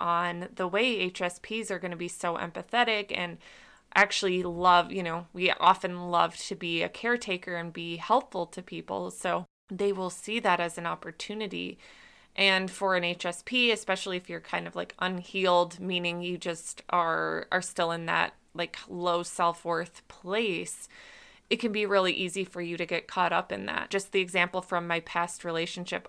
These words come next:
I don't think he was a narcissist, but he was, you know, didn't treat me right. And when you're in a relationship with a narcissist, of course,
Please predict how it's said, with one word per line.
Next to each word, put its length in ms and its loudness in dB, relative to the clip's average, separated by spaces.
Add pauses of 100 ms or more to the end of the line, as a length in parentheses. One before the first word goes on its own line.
I 60 2
don't 360 2 (320)
think 260 -4
he 120 -10
was 180 -4
a 60 -2
narcissist, 800 -4
but 180 2
he 140 -6
was, 380 -8 (120)
you 120 -6
know, 120 -6
didn't 280 -6
treat 240 -8
me 140 -6
right. 320 0 (680)
And 320 6
when 140 0
you're 160 4
in 100 0
a 40 -4
relationship 560 2
with 120 -2
a 40 -2
narcissist, 680 -4
of 160 -12
course, 320 -2